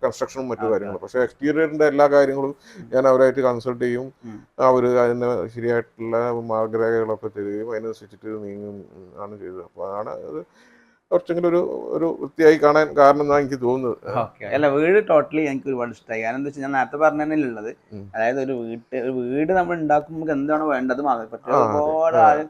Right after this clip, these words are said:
Speaker 2: കയറ്റുമ്പോൾ ബഡ്ജറ്റും കുറേ
Speaker 1: അത്
Speaker 2: വരും.
Speaker 1: എന്ന് പറഞ്ഞാല് ഞാൻ, പിന്നെ, അവരോട് കണ്ടപ്പോ പറഞ്ഞ കാര്യം അതാണ്. നാല്, പിന്നെ, ബെഡ്റൂം വേണം.
Speaker 2: ഉം.
Speaker 1: നാല് ബെഡ്റൂമിൽ നാല് അറ്റാച്ച്ഡ് ആയിരിക്കണം.
Speaker 2: ഉം.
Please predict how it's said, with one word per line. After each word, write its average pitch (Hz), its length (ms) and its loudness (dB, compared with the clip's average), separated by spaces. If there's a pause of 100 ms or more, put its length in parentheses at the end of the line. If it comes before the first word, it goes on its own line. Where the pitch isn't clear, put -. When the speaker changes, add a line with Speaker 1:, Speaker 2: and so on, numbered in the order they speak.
Speaker 2:
കയറ്റുമ്പോൾ 143 420 -4
ബഡ്ജറ്റും 123 480 -4
കുറേ 156 160 2
Speaker 1:
അത് 190 80 6
Speaker 2:
വരും. 190 540 8
Speaker 1:
എന്ന് 175 160 4
പറഞ്ഞാല് 160 360 6
ഞാൻ, 151 280 2
പിന്നെ, 139 420 -4
അവരോട് 131 920 0 (320)
കണ്ടപ്പോ 135 260 2
പറഞ്ഞ 127 380 4
കാര്യം 120 360 6
അതാണ്. 92 340 -8 (600)
നാല്, 151 340 6 (560)
പിന്നെ, 123 220 0
ബെഡ്റൂം 110 420 0
വേണം. 90 280 -8
Speaker 2:
ഉം. - 380 -16 (360)
Speaker 1:
നാല് 143 280 4
ബെഡ്റൂമിൽ 135 460 0
നാല് 123 260 2
അറ്റാച്ച്ഡ് 123 500 2
ആയിരിക്കണം. 92 340 -4
Speaker 2:
ഉം. 107 340 -12